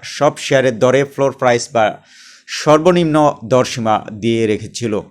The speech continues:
গত জানুয়ারির শেষে তা তুলে নেওয়ার টানা চার মাস পর দরপতন কিন্তু হয়েছে। মাঝে এক মাস, আহ, ঘুরে দাঁড়ানোর চেষ্টা দেখা গেছে।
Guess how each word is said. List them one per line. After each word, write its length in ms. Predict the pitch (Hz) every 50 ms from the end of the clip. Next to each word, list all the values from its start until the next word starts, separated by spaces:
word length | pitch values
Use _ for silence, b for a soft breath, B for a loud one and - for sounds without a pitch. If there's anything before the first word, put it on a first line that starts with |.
| b b b b b b b b b b b b b b b b _ _ _ _ - - 98
গত 380 | 110 117 120 - 135 131 127
জানুয়ারির 580 | 120 110 131 127 131 131 139 143 143 143 147 139
শেষে 440 | - - - 160 147 - 202 190 185
তা 200 | - 170 160 151
তুলে 340 | - 156 160 156 160 165
নেওয়ার 340 | 151 156 160 156 156 156 151 143 117 - _ _ _ _ _ _ _ _ _ _ _ _ _ _ _ _ _ _ - - _ _
টানা 300 | - 127 123 127 123 120
চার 260 | 104 - 135 127 123 117
মাস 200 | 117 120 117 - - - - _ _ _ _ _ _ -
পর 260 | 131 139 156 180 214 - - - _ _ _ _ _ _ -
দরপতন 680 | 92 120 113 95 - 113 104 - 120 113 107 104 87 - - _ _ _ _ _ _ _ _ _ _ _ _ _ _ _ _ _ _ -
কিন্তু 260 | 117 107 92 104 101
হয়েছে। 680 | - 107 101 107 104 - - 123 95 78 - - b b b b b b b b b b b b b b b b b b
মাঝে 420 | 113 131 135 139 147 - 165 180 180
এক 280 | - - 175 160 - -
মাস, 420 | 160 185 185 180 185 - - - 180
আহ, 460 | 175 170 170 170 165 156 - - 139
ঘুরে 260 | - 117 135 151 170
দাঁড়ানোর 460 | 156 160 156 147 156 143 147 151 147 - - -
চেষ্টা 440 | 156 151 151 - - 151 147 139
দেখা 280 | - 113 127 110 127 123
গেছে। 480 | 113 123 117 - - 151 165 190 202